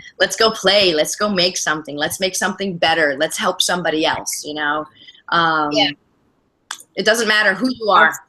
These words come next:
Speaker 1: let's just play.
Speaker 2: Yeah. Wow. Wow, that's super cool.
Speaker 3: You have so much wisdom.
Speaker 1: I'm sorry, honey?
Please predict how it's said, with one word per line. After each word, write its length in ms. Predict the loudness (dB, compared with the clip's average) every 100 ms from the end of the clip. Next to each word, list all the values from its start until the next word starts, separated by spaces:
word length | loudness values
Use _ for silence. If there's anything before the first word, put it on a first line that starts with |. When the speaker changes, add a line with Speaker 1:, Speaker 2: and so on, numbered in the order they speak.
| -2
Speaker 1:
let's 200 | -2 0
just 160 | -4 0
play. 300 | 0 0 -6 -20 _ _ _ _ _ _ _ _ _ _ _ _ -18 -10
Speaker 2:
Yeah. 220 | -10 -10 -14 _ _ -6
Wow. 560 | 0 2 4 2 0 -10 _ _ _ _ 0
Wow, 60 | 4
that's 320 | 4 2 -8
super 380 | -6 -6 -6 -8 0
cool. 80 | 6
Speaker 3:
You 80 |
have 140 | 6 6
so 180 | 6 6
much 220 | 4 4
wisdom. 500 | 2 2 2 2 0 _ _ _ _ _ _ _ _ _ -2
Speaker 1:
I'm 100 | 0
sorry, 220 | 4 4
honey? 320 | 4 0 -4